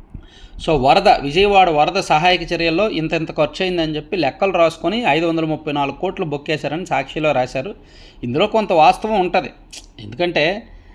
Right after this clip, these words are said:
ఈ చిలక్కొట్టుళ్ళు ఉంటాయిగా, ప్రతి ఖర్చులు, ప్రతి వ్యవహారంలో కూడా చిలక్కొట్టుళ్ళు అనేవి కామన్. ఏ ప్రభుత్వం అధికారంలో ఉన్నా సరే, ఇందులో ఐదు వందల ముప్పై నాలుగు కోట్లు ఖర్చు తీశారంటే అందులో ఒక సగము అవకాశాన్ని బట్టి థర్టీ పర్సెంట్ వెనకేస్తారు, లేదా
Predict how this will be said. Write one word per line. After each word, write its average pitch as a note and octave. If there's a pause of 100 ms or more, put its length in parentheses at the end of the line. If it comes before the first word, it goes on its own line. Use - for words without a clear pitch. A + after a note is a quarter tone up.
(220)
ఈ A#2+ (680)
చిలక్కొట్టుళ్ళు A3
ఉంటాయిగా, F3 (300)
ప్రతి G#3
ఖర్చులు, F#3+
ప్రతి F3+
వ్యవహారంలో D#3+
కూడా -
చిలక్కొట్టుళ్ళు G3
అనేవి F#3+
కామన్. E3+
ఏ C#3
ప్రభుత్వం F3+
అధికారంలో E3
ఉన్నా D3
సరే, D3 (540)
ఇందులో D#3
ఐదు D#3+
వందల D#3+
ముప్పై D#3
నాలుగు D3
కోట్లు F#3 (300)
ఖర్చు F3
తీశారంటే F#3
అందులో G3+
ఒక F3+
సగము F3+ (340)
అవకాశాన్ని G3
బట్టి F#3+
థర్టీ F#3+
పర్సెంట్ F#3
వెనకేస్తారు, E3+
లేదా G3